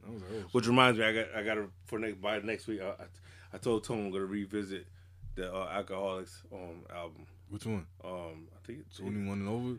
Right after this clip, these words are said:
Speaker 2: I think he said the second album?
Speaker 1: Coast to, Coast to Coast.
Speaker 2: I think he said the second album. I gotta ask
Speaker 1: Yeah.
Speaker 2: him again.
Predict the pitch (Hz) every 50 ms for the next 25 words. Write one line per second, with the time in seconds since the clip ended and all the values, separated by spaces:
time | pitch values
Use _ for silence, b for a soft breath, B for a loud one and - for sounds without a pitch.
0 | - - - 120 143 165 - 156 123 101 92 - - 120 165 175 - 202 202 214
1 | 226 254 - - - - 107 110 107 - - 104 95 90 - - - - - 120
2 | 117 110 - - - 101 - - 127 123 107 151 196 208 196 190 175 117 110 -
3 | 151 143 120 107 95 90 85 90 113 127 127 110 113 110 101 92 101 92 87 87
4 | 82